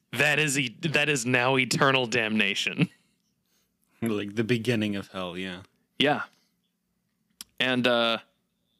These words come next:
Speaker 1: well, at least on that regard, how wrong are they? Because at least the crea-, creation of eternal life,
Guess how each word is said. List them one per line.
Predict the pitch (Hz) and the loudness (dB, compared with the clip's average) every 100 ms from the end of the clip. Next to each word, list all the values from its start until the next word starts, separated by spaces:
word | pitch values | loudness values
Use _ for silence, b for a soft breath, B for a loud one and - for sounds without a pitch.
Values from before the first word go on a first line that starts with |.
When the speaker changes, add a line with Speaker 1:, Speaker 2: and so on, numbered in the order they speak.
| _ _ _ _ _ _ _ _ _ _ _ _ _ _ _ _ _ - | _ _ _ _ _ _ _ _ _ _ _ _ _ _ _ _ _ 0
Speaker 1:
well, | 117 117 151 175 - _ _ _ _ _ _ _ _ _ _ _ _ _ _ _ _ _ _ _ _ - | 2 2 2 0 -6 _ _ _ _ _ _ _ _ _ _ _ _ _ _ _ _ _ _ _ _ -2
at | 139 | 2
least | 233 - | 2 2
on | 147 120 | 0 2
that | 151 262 | 4 4
regard, | 240 147 120 101 98 104 _ - - | 2 2 2 2 0 -4 _ -20 -20
how | - - 135 165 | -10 0 2 4
wrong | 156 143 139 | 4 4 4
are | 240 185 | 2 2
they? | 113 85 85 _ _ _ _ _ _ _ _ _ _ | 0 -4 -12 _ _ _ _ _ _ _ _ _ _
Because | 127 - 131 107 - _ _ _ _ _ _ _ - | -4 0 -2 -2 -12 _ _ _ _ _ _ _ -6
at | 113 | -2
least | 127 202 - | 2 2 0
the | 151 127 113 | 0 0 2
crea-, | 147 139 131 | 2 4 2
creation | - - 143 131 - 113 | 0 0 2 2 0 0
of | |
eternal | 104 104 190 240 127 | 0 2 2 2 2
life, | 101 92 - - | 0 -2 -6 -14